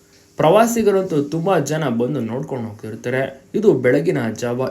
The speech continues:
ಇನ್ನೇನು ಸನ್‌ರೈಸ್ ಕೂಡ ಆಗ್ತಾ ಇದೆ. ಸರಿಸುಮಾರು ಒಂದು ಆರು ಗಂಟೆಗೆ ತೆಗೆದಿರುವಂತಹ ವಿಡಿಯೋ,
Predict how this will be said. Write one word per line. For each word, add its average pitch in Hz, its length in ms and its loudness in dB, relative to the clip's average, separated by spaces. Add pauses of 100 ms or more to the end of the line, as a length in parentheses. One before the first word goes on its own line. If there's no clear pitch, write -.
ಇನ್ನೇನು 151 320 -2
ಸನ್‌ರೈಸ್ 143 540 -2
ಕೂಡ 139 140 -2
ಆಗ್ತಾ 110 420 -8
ಇದೆ. 117 540 -6
ಸರಿಸುಮಾರು 165 600 0
ಒಂದು 147 200 -2
ಆರು 147 320 -2
ಗಂಟೆಗೆ 123 400 -4
ತೆಗೆದಿರುವಂತಹ 113 880 -8
ವಿಡಿಯೋ, 123 300 -6